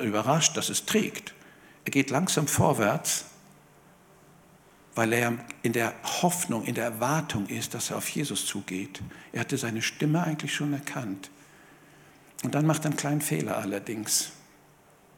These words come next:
Hält das wirklich, wenn Jesus mich ruft, „Komm“, trägt sowas?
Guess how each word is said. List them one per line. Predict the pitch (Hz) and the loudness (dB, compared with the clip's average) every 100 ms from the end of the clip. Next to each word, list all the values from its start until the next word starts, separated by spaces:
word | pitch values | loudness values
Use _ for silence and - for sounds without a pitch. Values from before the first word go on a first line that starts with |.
| - - - - - - | -20 -20 -20 -20 -18 -6
Hält | - 123 - | -2 -2 -2
das | 113 107 - 135 | -4 -2 -4 -2
wirklich, | 107 - - 95 - - - - - - - - _ _ - - - - - | -2 -2 -4 -4 -6 -12 -18 -20 -20 -20 -20 -20 _ _ -20 -20 -20 -20 -4
wenn | 107 | -2
Jesus | 98 110 - - | 0 0 0 0
mich | 98 98 - | 0 -2 0
ruft, | 101 107 - - | 0 0 -2 0
„Komm“, | 107 98 107 - - - - - - - - - - - - - | 2 2 0 -6 -20 -20 -20 -20 -20 -20 -20 -20 -20 -20 -12 10
trägt | - 117 120 - | 10 10 0 -4
sowas? | - 95 95 104 - - - | -4 -2 -2 -2 0 0 -2